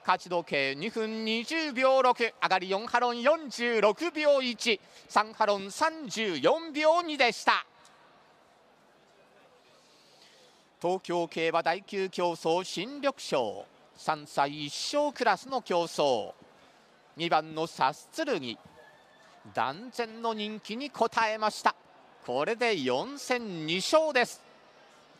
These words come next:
鞍上はクリストフ・ルメール騎手、今日二つ目の勝ち鞍。二番手は六番の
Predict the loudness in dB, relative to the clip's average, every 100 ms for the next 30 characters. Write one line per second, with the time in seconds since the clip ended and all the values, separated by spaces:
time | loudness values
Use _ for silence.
0 | -20 -20 _ -2 -2 -2 -4 -2 2 4
1 | 2 -2 -6 -4 -2 -2 0 -2 0 0
2 | 2 -2 -2 -4 -4 -2 0 2 0 0
3 | -2 -2 0 0 2 -2 -2 -4 -4 _
4 | -20 -20 -16 -6 0 0 0 0 2 2
5 | 0 -4 -2 2 2 2 0 0